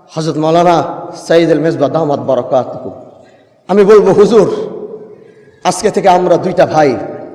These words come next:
আপনার পরামর্শ এবং আমাদের বাবাও বলতেছে, আমাদের বাবা এবং তারা তিন ভাই, আমার চাচারা, আমার বাবা, আমার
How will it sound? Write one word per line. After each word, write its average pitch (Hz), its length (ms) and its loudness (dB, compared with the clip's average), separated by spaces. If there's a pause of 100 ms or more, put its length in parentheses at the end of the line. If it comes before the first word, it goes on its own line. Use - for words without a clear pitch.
(840)
আপনার 180 380 2 (340)
পরামর্শ 214 520 4 (800)
এবং 180 200 2
আমাদের 180 420 4 (400)
বাবাও 196 400 4
বলতেছে, 180 360 2
আমাদের 170 300 0
বাবা 170 320 2
এবং 165 240 -2
তারা 170 160 0
তিন 202 280 -6
ভাই, 143 200 -4 (1500)
আমার 185 240 4 (100)
চাচারা, 214 440 6 (800)
আমার 185 260 2
বাবা, 190 300 6 (280)
আমার 185 200 2